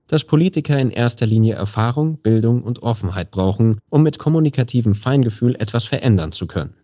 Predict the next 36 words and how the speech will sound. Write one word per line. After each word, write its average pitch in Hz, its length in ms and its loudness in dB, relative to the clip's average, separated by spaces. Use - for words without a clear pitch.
Während 143 280 2
sich 156 160 -2
Deutschland 156 500 2
seiner 113 300 4
Meinung 107 300 6
nach 98 220 2
innenpolitisch 131 680 2
auf 123 160 -6
seine 107 260 4
Rolle 127 280 0
als - 180 -6
umverteilender 110 720 2
Sozialstaat 120 880 -2
und - 200 -2
außenpolitisch 120 800 0
bescheiden 113 480 0
auf 95 140 -2
seine 95 220 2
Rolle 98 280 2
in 90 80 -2
Europa 110 460 0
besinnen 104 400 2
sollte, 120 420 2
seien 143 280 2
global 135 400 2
gesehen 139 320 2
der 120 140 2
Frieden 160 400 0
und - 220 -2
der 123 100 2
Klimaschutz 117 640 2
die 110 140 2
dringendsten 120 520 2
Anliegen 98 520 2
der 107 160 0
Weltgemeinschaft. 80 880 -4